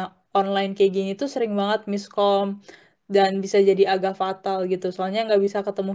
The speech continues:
fisik, jadi semuanya harus lewat chat gitu. Jadi itu sih paling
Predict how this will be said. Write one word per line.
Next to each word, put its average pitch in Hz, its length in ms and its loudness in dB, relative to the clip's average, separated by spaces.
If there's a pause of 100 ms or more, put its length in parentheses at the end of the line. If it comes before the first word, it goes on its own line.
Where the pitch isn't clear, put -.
fisik, 208 280 -6
jadi 214 400 0
semuanya 202 480 -4
harus 208 220 -4
lewat 202 300 2
chat 214 200 0
gitu. 214 460 2 (680)
Jadi 226 400 -2 (260)
itu 240 200 -8 (100)
sih 277 180 0
paling 214 380 0